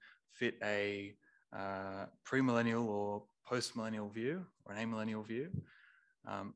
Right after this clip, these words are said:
Paul's concern isn't with the specifics and the details, um, of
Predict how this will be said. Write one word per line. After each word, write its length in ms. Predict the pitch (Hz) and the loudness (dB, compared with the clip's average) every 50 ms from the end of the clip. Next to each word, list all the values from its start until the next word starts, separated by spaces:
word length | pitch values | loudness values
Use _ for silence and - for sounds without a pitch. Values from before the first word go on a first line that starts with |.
| - - | -10 -4
Paul's 240 | - 139 131 131 | -2 0 0 0
concern 920 | - - 123 110 - - - - 156 156 143 120 110 107 110 120 139 147 - _ _ _ _ _ _ _ _ _ _ _ _ _ - | -2 -2 -2 -2 -2 -2 -2 0 2 2 2 2 2 0 0 -2 -4 -8 -12 _ _ _ _ _ _ _ _ _ _ _ _ _ -2
isn't 300 | 139 120 120 123 110 117 | -2 0 2 0 0 2
with 280 | 117 120 123 117 117 - - - - _ _ - - _ _ _ | 2 2 2 2 0 -4 -10 -20 -20 _ _ -20 -20 _ _ _
the 80 | - | -6
specifics 800 | - - - - 120 - - 147 131 - 139 - - - - - | -6 -6 -6 -4 -4 -2 0 0 0 2 0 0 0 -4 -6 -4
and 140 | 107 107 104 | -4 -4 -4
the 60 | 107 | -4
details, 840 | 107 113 113 120 - - 113 107 107 104 101 101 104 104 - - - - _ - - - _ _ _ _ _ | -2 -4 -4 -4 -4 -2 -2 0 0 0 -2 -4 -8 -10 -12 -12 -14 -16 _ -20 -20 -20 _ _ _ _ _
um, 400 | 107 101 101 101 101 101 101 101 - | -8 -6 -6 -6 -6 -8 -10 -10 -8
of 280 | 104 107 104 104 104 104 | -6 -4 -4 -4 -4 -8